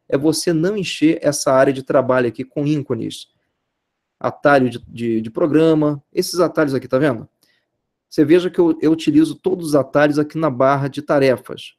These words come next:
que aqui ele não pesa tanto como aqui na área de trabalho.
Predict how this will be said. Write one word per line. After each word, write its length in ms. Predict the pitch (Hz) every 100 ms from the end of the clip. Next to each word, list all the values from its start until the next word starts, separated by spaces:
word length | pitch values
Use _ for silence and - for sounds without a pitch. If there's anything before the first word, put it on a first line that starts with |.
| _ _ _
que 80 | 143
aqui 220 | 139 160
ele 120 | 160
não 140 | 170
pesa 420 | 185 - 139 117 113
tanto 400 | - 139 143 -
como 240 | 147 147
aqui 200 | 147 151
na 80 | 143
área 180 | 131 127
de 120 | 131
trabalho. 440 | 156 151 117 95